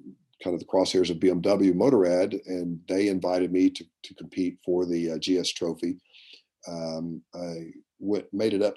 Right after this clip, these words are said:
through the competition in Spartanburg, South Carolina. Uh, six of us competed for the top three spots there, and I did not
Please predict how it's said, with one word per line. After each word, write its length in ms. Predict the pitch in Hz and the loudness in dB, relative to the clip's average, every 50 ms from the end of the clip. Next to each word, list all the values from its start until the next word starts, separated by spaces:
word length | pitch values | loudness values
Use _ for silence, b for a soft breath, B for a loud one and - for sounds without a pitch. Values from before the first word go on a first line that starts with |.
| - - | -8 0
through 200 | - 113 110 113 | 2 4 4 4
the 80 | 104 | 0
competition 680 | 98 - 98 98 98 - - - 101 95 - 98 90 92 | -4 -4 -6 -6 -6 -6 -6 -4 -2 -2 -2 -2 -2 -2
in 220 | 90 87 85 85 | -2 -4 -4 -4
Spartanburg, 540 | 85 - - - 104 95 95 95 95 90 85 | -6 -8 -6 -4 -4 -4 -4 -2 -4 -4 -4
South 240 | - - 90 87 - | -4 -6 -6 -6 -8
Carolina. 640 | - - 87 82 82 85 92 98 104 101 101 98 - b b b b b b b b b _ _ | -8 -6 -6 -4 -2 -2 -2 -2 -2 -2 -4 -6 -6 b b b b b b b b b _ _
Uh, 340 | 85 87 85 85 82 82 82 | -8 -6 -6 -4 -6 -6 -6
six 340 | - - - 101 - - - | -4 -2 -2 0 0 2 0
of 140 | 95 90 | 0 0
us 120 | 95 90 - | 0 -2 -2
competed 440 | - 95 87 87 95 95 92 92 - | -4 -6 -4 -2 -2 0 0 0 -2
for 80 | 90 | -4
the 100 | 87 87 | -6 -6
top 360 | - - - 92 92 92 - _ - | -6 -6 -6 -6 -6 -6 -10 _ -4
three 180 | 104 92 87 | -2 -2 -2
spots 500 | 87 - - - 117 123 123 120 - - | -2 -4 -4 -2 0 0 0 0 -2 -4
there, 360 | - 98 90 90 87 90 92 B B B B B B B B B - | 0 0 0 2 0 -2 -4 B B B B B B B B B -10
and 500 | - 92 90 90 87 87 87 90 87 87 - 95 | -8 -6 -4 -4 -2 -2 -4 -4 -6 -6 -4 -4
I 60 | 92 | -2
did 200 | 90 101 98 95 | 0 0 0 0
not 280 | 98 92 90 90 95 | 0 -4 -4 -6 -8